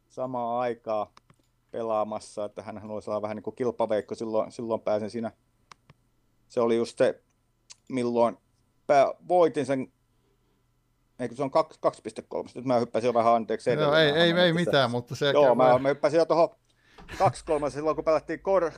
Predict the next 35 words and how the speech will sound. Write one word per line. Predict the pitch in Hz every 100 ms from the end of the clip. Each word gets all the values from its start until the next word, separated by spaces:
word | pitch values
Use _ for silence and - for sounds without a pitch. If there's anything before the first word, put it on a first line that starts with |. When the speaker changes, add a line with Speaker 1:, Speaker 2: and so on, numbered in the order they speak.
| -
Speaker 1:
korkeimmalla, | 196 160 - 139 131 120 117 120
ja | 117 - 160
Speaker 2:
Joo. | 160 113 110 - _ _ _ _
Speaker 1:
se | 143
on | 135
se, | 131
mikä | 135 120 127
ehkä | 120 131
se | 131
eniten, | 131 123 123 110 _ _ _
silloin | - 127 123
mulla | 123 117
on |
se | 120
kaikki, | 117 127 117 117 - _ _ _ _ _ -
kaikki | 170 156 147
paukut | - 147 135 139
mukana, | 143 143 139
mutta | 131 -
tuo | 139
kolme | - 160 156
kolmonen, | 139 156 156 143 135 127
siellähän | - 123 127 156
vaihtui | 160 156 - 151 -
jengi | 147 147 143 139
koko | - 139 - 139
ajan, | 135 139 127 120
että | - - 117 92
olihan | 113 120 117
siellä | 131 127
niin | 120
kuin | 123 120 _ _ _ _ _ _ _ _ _ _ _ _ _ _
samaa | _ 143 147 143
porukkaa, | 139 165 156 143 - 131
mutta | 127 123 - 123